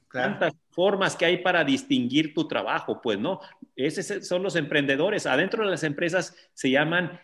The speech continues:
Speaker 2: intrapreneur, ¿no?
Speaker 1: Intrapreneurs.
Speaker 2: I-, emprendedores inter-, internos, ¿no?
Speaker 1: Así es, así es. Pues, Pancho,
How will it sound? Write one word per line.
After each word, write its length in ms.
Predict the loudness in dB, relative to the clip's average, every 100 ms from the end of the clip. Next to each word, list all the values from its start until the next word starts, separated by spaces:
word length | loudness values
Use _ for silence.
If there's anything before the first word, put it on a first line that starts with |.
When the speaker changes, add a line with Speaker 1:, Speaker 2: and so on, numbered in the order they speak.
| _
Speaker 2:
intrapreneur, 1040 | 2 4 4 2 2 2 2 4 4 4 2
¿no? 440 | 0 -2 -6 -20 _
Speaker 1:
Intrapreneurs. 560 | -4 -2 0 -2 -4 -4
Speaker 2:
I-, 80 | -4
emprendedores 640 | 0 0 2 2 2 2
inter-, 380 | 0 2 2 0
internos, 600 | -2 -2 -2 -2 -2 -6
¿no? 200 | -8 -10 _ _ -14
Speaker 1:
Así 260 | -10 -10
es, 240 | -12 -14 _
así 140 | -20 -18
es. 180 | -20 _ -20 -20 -20 _ _ _ -4
Pues, 140 | 2
Pancho, 680 | 6 8 8 8 6 -4